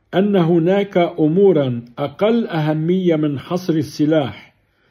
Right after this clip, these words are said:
لا يستطيع بعض المعنيين أن يقوموا بها،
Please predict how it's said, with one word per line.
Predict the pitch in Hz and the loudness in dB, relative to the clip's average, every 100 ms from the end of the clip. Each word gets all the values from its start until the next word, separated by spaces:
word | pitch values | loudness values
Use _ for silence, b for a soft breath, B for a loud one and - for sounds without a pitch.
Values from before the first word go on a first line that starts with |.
| _ _ _ | _ _ _
لا | 110 175 | 0 4
يستطيع | 233 226 190 - 170 196 214 160 165 160 156 | 6 4 2 0 -2 0 -2 0 0 0 0
بعض | 190 190 160 | -2 -2 0
المعنيين | 156 151 160 160 160 139 160 175 110 95 - _ 156 | 0 0 -2 -2 -2 -2 -2 0 -2 -8 -16 _ -6
أن | 175 165 | -2 0
يقوموا | 156 - 190 175 147 | 0 0 0 2 2
بها، | 135 143 139 139 - | 2 2 2 -2 -10